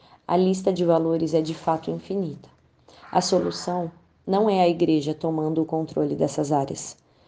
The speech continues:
Historicamente, a luta por controle nunca nos ajudou, nem ajudou nossa influência na sociedade. É muito melhor que aceitemos a promoção quando ela vem,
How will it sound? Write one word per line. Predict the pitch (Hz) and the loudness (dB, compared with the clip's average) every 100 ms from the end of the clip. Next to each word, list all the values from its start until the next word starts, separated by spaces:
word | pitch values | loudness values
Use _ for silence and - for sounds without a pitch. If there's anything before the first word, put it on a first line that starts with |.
| _ _ | _ _
Historicamente, | 185 - 180 - 156 156 165 170 - - | -8 4 4 4 -4 -4 -4 -6 -10 -4
a | 165 | -2
luta | 185 202 190 | 0 -2 -6
por | - | -10
controle | - 175 165 185 196 175 | -4 -4 -2 2 2 2
nunca | 185 220 240 | 0 0 0
nos | 247 233 | 0 0
ajudou, | 226 220 208 175 170 - _ _ - | 0 0 0 0 -2 -14 _ _ -6
nem | 202 214 | 2 2
ajudou | 226 214 202 196 | 2 2 2 2
nossa | 202 175 170 | 2 0 -4
influência | 170 - 165 156 160 | -6 -4 -4 -4 -4
na | 160 | -4
sociedade. | 160 156 165 156 139 139 - _ _ - - - - | -6 -4 -2 -2 -4 -6 -12 _ _ -20 -20 -20 -6
É | |
muito | 180 185 196 233 269 269 | 0 4 6 4 2 0
melhor | 240 226 160 143 | 0 2 2 0
que | 143 160 | 0 -4
aceitemos | - 160 156 151 143 143 - - | 0 -2 -2 -4 -4 -6 -10 -12
a | |
promoção | - 175 175 165 - - 208 | -8 -2 -2 -2 -4 -2 -2
quando | 220 214 | 0 2
ela | 196 185 | 2 2
vem, | 156 147 127 | 0 -4 -6